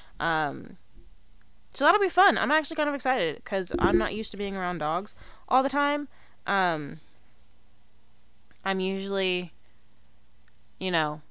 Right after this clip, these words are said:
at home by myself. I mean, there's a lot of dogs that I see all the time. There's one in particular, his name is Blue, and he's so cute. He's a little French bulldog, and I never understood the hype until I saw this one in person, and I was like, "Wait,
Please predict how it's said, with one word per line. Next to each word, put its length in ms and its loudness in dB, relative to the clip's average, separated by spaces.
at 120 6
home 420 2
by 120 2
myself. 440 2
I 60 0
mean, 100 2
there's 180 4
a 60 8
lot 180 10
of 140 0
dogs 680 6
that 140 8
I 160 4
see 400 2
all 120 10
the 80 2
time. 500 -2
There's 200 4
one 200 6
in 160 4
particular, 460 0
his 140 0
name 120 0
is 120 -2
Blue, 320 2
and 100 -2
he's 200 -2
so 280 2
cute. 260 -6
He's 100 -8
a 20 -4
little 120 0
French 360 -2
bulldog, 400 2
and 120 4
I 60 6
never 220 10
understood 380 6
the 60 0
hype 320 0
until 340 0
I 60 -2
saw 240 4
this 220 -4
one 320 -2
in 160 2
person, 360 2
and 100 6
I 20 8
was 80 4
like, 160 0
"Wait, 280 -2